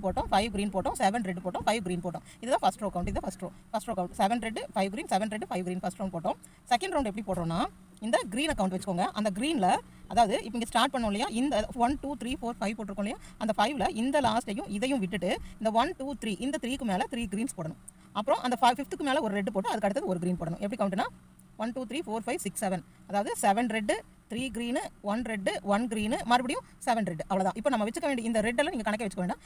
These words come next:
நீங்க கணக்கு வைக்க, வைக்க போற பாயிண்ட் எதுன்னு கேட்டா இந்த ஃபைவ், அதாவது, அஹ், ஃபைவ் கிரீன், அப்புறம் அதுக்கு மேல ஃபர்ஸ்ட் லாஸ்ட் விட்டு த்ரீ கிரீன், அப்புறம் ஒரு ரெட் போட்டு ஒரு கிரீன், அப்புறம் செவன் ரெட், த்ரீ கிரீன், ஒரு ரெட், ஒரு கிரீன். இந்த மாதிரியே இந்த ரவுண்ட் ஃபுல்லா பண்ணுவோம். உங்களுக்கு நல்லா புரிஞ்சிருக்கும்னு நினைக்கிறேன்.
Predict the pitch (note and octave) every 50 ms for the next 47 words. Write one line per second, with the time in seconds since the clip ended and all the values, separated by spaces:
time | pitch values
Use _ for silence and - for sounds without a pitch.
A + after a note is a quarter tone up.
0 | - - - A3+ A#3 A#3 A3 C#4+ D#4 C4+ A#3+ B3 A#3 G#3+ G#3 A3 F#3+ G#3+ G3+ -
1 | A3 B3 C#4 B3 A3 G3 A3 F#3+ F#3+ F3+ D4 G#4 - - A3 G#3+ G#3+ - F#3+ G3
2 | F#3 E3+ - - - - - - G#3 A3 B3+ D#4+ - - - - - A#3 A3+ G#3
3 | - A3+ A3+ C4+ B3 F#3+ A3+ C#4 F4 F4 - - - G#3+ B3+ F#4+ - - A3 A#3
4 | A#3 A3+ A3 A#3+ D4+ G#4+ - G#3+ - C#4 B3+ G#3 F#3+ - G3+ G3+ G4+ - - A3
5 | A#3 F3+ A3+ D4+ A4 - - - - A3+ C4 F4+ B3+ A#3 A#3 A#3 A3 B3 A#3+ A3+
6 | A3 A#3+ - G#3+ F#3+ E3+ E3 F3 F3 - - A3+ - - - - G3+ G3+ B3 A#3+
7 | - G3 F#3 - A4 - - A3 A#3 C4 G3+ G#3+ A#3+ D#4 F4 - - - - -
8 | A3+ C4+ D4 A#3 F#3+ F3+ B3+ - - G3 F#3+ D#3+ E3 E3+ F3 - A#3+ B3+ A#3 G#3
9 | A3+ G4 C#4 G3 F#3 F#3 F#3 - F#3 F#3+ - F#3 F#3 F#3 F#3+ F#3 G3+ A#3 - G#3+
10 | A3 G#3 G3+ A3 G3+ F#3+ G3+ C4+ A#4